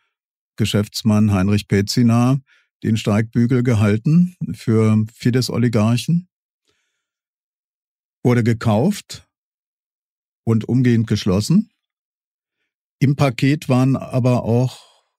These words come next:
etwa ein Dutzend Regionalzeitungen, was noch viel wichtiger war für Orban. Und manchmal machen sich regierungskritische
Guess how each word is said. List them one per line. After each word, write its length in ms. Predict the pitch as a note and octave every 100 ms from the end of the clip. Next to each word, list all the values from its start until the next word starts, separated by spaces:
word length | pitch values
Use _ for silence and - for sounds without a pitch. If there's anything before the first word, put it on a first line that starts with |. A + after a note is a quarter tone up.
| - _ -
etwa 260 | A2+ A2
ein 120 | -
Dutzend 400 | A2+ A#2 - A#2+
Regionalzeitungen, 1080 | A#2+ A2 G#2 G2 A#2 C3 A2 E2+ D2+ C#2+ D2+
was 160 | F2+ G2
noch 120 | G2+
viel 280 | - A2 G2+
wichtiger 440 | C3+ - A2+ F#2
war 180 | E2 E2
für 180 | - F2
Orban. 560 | A1 D2 D2+ C#2 C2 _ _ _ _ _ _ _ _ _ _ _ _ _
Und 400 | A#2 A2 - - _ _ _ _ _ _
manchmal 440 | C#3 A#2 A#2 B2+ A2+
machen 260 | A#2+ B2+
sich 240 | G#2+ A2 -
regierungskritische 1200 | G#2 G#2 A#2+ A#2 - A2 G2+ G#2+ - G#2 G2